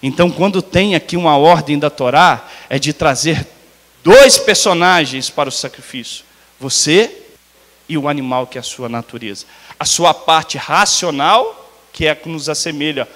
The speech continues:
ao Criador, e a sua parte irracional.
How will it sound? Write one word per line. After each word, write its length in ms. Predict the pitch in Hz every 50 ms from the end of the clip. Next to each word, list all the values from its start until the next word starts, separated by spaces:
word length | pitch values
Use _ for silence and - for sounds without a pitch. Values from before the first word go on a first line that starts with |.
| - - -
ao 180 | - 160 151 143
Criador, 600 | 143 - 143 131 123 120 131 160 214 247 - - - - - - _ _ _ -
e 120 | 170 170
a 80 | 160 156
sua 320 | - - - 165 160 147
parte 640 | 147 - - 165 190 202 196 - - - 226 226 - _ _ _ _ _ _ -
irracional. 960 | 262 254 247 202 196 247 262 254 - - 269 330 254 240 202 190 202 -